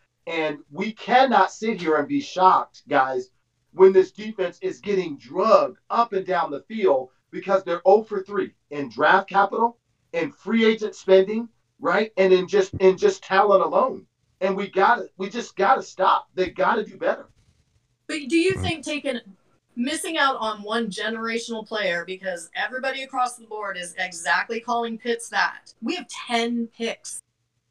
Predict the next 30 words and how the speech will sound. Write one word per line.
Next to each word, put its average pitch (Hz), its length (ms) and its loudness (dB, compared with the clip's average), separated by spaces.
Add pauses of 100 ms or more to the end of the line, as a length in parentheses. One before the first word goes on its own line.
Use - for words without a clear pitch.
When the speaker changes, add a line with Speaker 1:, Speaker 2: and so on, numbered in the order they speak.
(1600)
Speaker 2:
I 240 200 6
would 233 220 -6
take 302 320 -14
the - 80 -12
chance 226 500 -10
on 196 140 -10
that 185 220 -8
generational 254 760 -8
player, 240 380 -4
and 285 100 -10
we 381 80 -8
can 453 100 -14
take 370 240 -8
nine 339 260 -2 (280)
defensive 285 480 -8
players 196 500 -8 (400)
through 370 140 -6
the 359 60 -10
rest 330 260 0
of 320 80 -10
the 311 100 -10
draft. - 540 0 (840)
I 269 140 2
can't 339 400 -16
see 302 440 -12
that 226 180 -10
passing 285 420 -6
up 285 160 -10
on 262 180 -8
him 226 520 -12